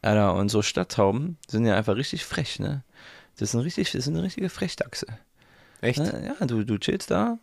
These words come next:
Speaker 1: und isst dein Brot und dann krümmelst du halt runter. Auf einmal guck ich nach unten, genau unter mir tappt die so rum. Die ganze Zeit so, njam, njam, njam,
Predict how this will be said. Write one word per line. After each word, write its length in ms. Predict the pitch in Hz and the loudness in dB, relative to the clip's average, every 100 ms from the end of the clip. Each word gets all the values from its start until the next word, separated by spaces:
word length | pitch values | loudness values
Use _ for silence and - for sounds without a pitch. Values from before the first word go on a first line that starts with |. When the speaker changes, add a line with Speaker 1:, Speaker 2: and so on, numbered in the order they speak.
| _ | _
Speaker 1:
und 300 | - 117 110 | -2 2 2
isst 180 | - - | 2 2
dein 160 | 110 113 | 4 4
Brot 520 | 110 143 139 - - _ _ | 2 0 -2 -4 -12 _ _
und 200 | - 117 | -2 2
dann 440 | 110 107 104 104 98 - | 4 6 4 2 0 0
krümmelst 300 | 151 139 - | 2 2 4
du 40 | |
halt 80 | 101 | 4
runter. 320 | 117 135 107 - _ _ _ _ _ | 4 0 -4 -6 _ _ _ _ _
Auf 180 | - - | -12 -8
einmal 180 | 127 104 | -8 -6
guck 160 | - - | -2 0
ich 80 | 110 | 0
nach 160 | 82 | 0
unten, 480 | 80 - 135 175 180 - _ _ - | 0 -2 -2 -2 -4 -6 _ _ 0
genau 340 | 120 143 202 285 | 4 4 4 2
unter 300 | 240 240 175 | 2 2 2
mir 280 | 143 175 165 - _ _ | 2 0 -4 -12 _ _
tappt 220 | - - | -4 0
die 80 | 135 | 2
so 160 | 113 113 | 4 4
rum. 200 | 139 101 _ _ - | 4 0 _ _ -6
Die 40 | |
ganze 260 | - 170 - | -4 -2 -4
Zeit 40 | 135 - | -6 -8
so, 0 | 120 | -6
njam, 180 | 120 110 | -6 -6
njam, 160 | - | -6
njam, 160 | 104 | -6